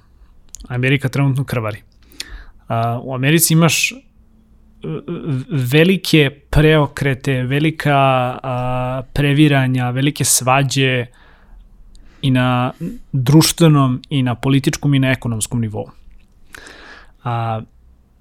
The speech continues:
ne možemo da kažemo da je Elon Musk, da su republikanci, da je ta druga frakcija, znači od sredine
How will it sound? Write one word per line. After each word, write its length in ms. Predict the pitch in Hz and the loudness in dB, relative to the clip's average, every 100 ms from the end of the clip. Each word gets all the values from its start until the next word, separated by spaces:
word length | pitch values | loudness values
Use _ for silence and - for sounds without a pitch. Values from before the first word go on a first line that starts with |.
| _ _ _ _ | _ _ _ _
ne 320 | 135 143 156 | 0 4 4
možemo 380 | 196 208 202 180 | 6 6 4 2
da 600 | 160 156 147 143 135 - _ _ _ _ | 4 4 4 2 0 -4 _ _ _ _
kažemo 480 | 165 170 147 147 143 | 2 2 2 0 0
da 160 | 131 135 | 0 0
je 220 | 131 131 | 0 0
Elon 240 | 135 131 | -2 0
Musk, 480 | 131 139 - - - 127 120 | 0 0 0 -4 -8 -6 -6
da 160 | 117 117 | -6 -6
su 140 | - | -6
republikanci, 1000 | 143 - 123 120 - 131 135 127 - 131 | -6 -4 -4 -4 -2 0 0 0 0 -2
da 200 | 123 117 | -2 -2
je 200 | 120 117 | -2 -4
ta 180 | 113 131 | -4 -4
druga 300 | 123 151 143 | 0 0 0
frakcija, 680 | 120 123 123 - 151 135 117 | 0 0 0 -2 0 0 0
znači 260 | 120 113 123 | -4 -4 -4
od 100 | - | -2
sredine 460 | 123 123 131 131 | -4 -2 0 0